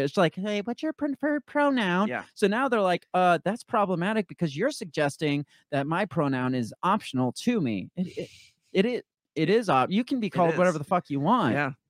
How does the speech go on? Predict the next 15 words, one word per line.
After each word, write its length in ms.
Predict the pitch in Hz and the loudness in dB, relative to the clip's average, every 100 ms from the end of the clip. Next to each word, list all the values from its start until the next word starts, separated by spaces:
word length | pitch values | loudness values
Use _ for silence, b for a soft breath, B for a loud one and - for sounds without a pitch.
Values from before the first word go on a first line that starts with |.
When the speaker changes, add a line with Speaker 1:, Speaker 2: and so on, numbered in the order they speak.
| _ _ _ | _ _ _
Speaker 2:
right. 260 | 120 139 127 _ _ _ _ _ _ _ - | -6 -4 -6 _ _ _ _ _ _ _ -2
Speaker 1:
I, 160 | 202 - - - _ _ - | -2 -2 -10 -20 _ _ -6
I 140 | 190 - _ B B B B B B B _ _ - | -6 -6 _ B B B B B B B _ _ -8
Speaker 2:
It's 180 | 139 | -4
like, 140 | 151 147 _ _ _ | -4 -6 _ _ _
pick 180 | 226 220 | -6 -4
a 60 | 208 | -4
fucking 400 | 180 - 135 123 | -4 -4 -2 -2
lane. 280 | 117 92 - _ - 233 | -2 -4 -10 _ -20 -6
Speaker 1:
That's 240 | 226 254 247 | 0 2 2
what 100 | 220 | 2
I'm 120 | 190 | 0
saying. 320 | 214 160 104 | 0 0 2
Like, 240 | 127 156 - | 2 0 -2
Speaker 2:
Yeah. 240 | 117 85 | -6 -6